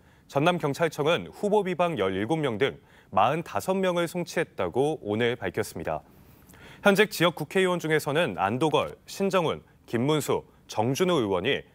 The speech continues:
선거법 위반 혐의로 재판을 받게 됐습니다. 최근 일 년 구 개월 동안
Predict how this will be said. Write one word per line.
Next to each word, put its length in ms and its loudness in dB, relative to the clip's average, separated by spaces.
선거법 580 0
위반 300 2
혐의로 580 0
재판을 640 -2
받게 260 -2
됐습니다. 460 -4
최근 320 4
일 100 2
년 140 2
구 120 -6
개월 260 4
동안 440 0